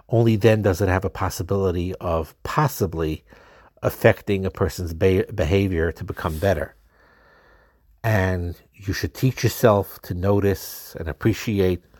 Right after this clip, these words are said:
the good things about your spouse. And, um,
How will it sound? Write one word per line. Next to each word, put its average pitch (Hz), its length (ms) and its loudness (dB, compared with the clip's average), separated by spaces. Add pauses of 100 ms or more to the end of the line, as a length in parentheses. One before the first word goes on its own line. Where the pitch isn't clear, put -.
(640)
the 82 80 -8
good 117 280 6
things 107 360 -2
about 90 320 0
your 92 120 -4
spouse. - 840 -6 (1160)
And, 82 640 -2
um, 78 500 -4